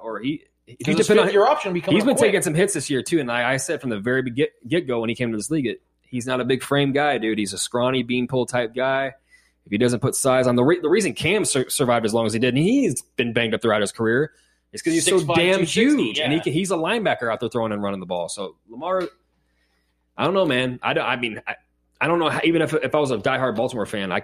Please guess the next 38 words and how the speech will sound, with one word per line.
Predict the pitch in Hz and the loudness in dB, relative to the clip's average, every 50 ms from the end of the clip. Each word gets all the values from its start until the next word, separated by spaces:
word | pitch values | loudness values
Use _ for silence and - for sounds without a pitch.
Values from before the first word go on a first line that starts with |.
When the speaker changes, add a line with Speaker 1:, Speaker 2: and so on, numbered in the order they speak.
| - - - | -6 -6 -4
Speaker 1:
I | 120 | -2
don't | 127 127 | -2 -2
know | 113 | 0
how | 101 120 120 | 0 0 0
I | 120 | 0
could | - 117 104 104 | -2 -4 -4 -2
be | 117 117 | -2 -2
a | 104 | -2
believer | 90 95 95 110 120 110 104 | -2 -2 -2 0 0 0 -2
in | 92 | -4
him | 110 110 104 | -4 -6 -6
to | 101 | -4
go | 98 110 107 | -2 -2 -2
win | 104 104 110 110 110 - | 0 -2 -2 -4 -4 -6
us | - 104 - | -6 -8 -8
big | - - 107 104 104 98 | -8 -6 -6 -4 -4 -2
games, | 98 98 107 92 - - - - - _ _ _ | -4 -4 -4 -4 -8 -10 -14 -16 -16 _ _ _
'cause | - - | -10 -6
he | 107 101 | -2 0
has | 113 117 117 - | 0 0 0 -2
not | 104 101 104 110 113 110 - 98 | -6 -8 -6 -4 -2 -2 -2 -2
done | 107 107 101 | -2 -2 -2
it | 90 | -2
yet. | 87 80 73 | -4 -4 -4
In | - - - | -6 -6 0
Speaker 2:
Yeah, | 262 - - | 0 2 4
Speaker 1:
every, | - - - | 4 4 4
Speaker 2:
you | - | 4
ask | 160 170 151 | 4 2 2
Speaker 1:
every | - 185 196 | 4 4 4
Speaker 2:
any, | 190 | 4
Speaker 1:
single | - - 175 165 160 | 4 4 4 4 4
Speaker 2:
ask | 147 - | 4 2
Speaker 1:
scenario, | 151 135 139 143 135 120 | 2 2 4 4 4 4
Speaker 2:
any | 107 113 | 4 4
Speaker 1:
he's | 117 - | 4 4
Speaker 2:
Raven | 220 - 139 120 | 4 4 4 2
Speaker 1:
failed. | 101 | 4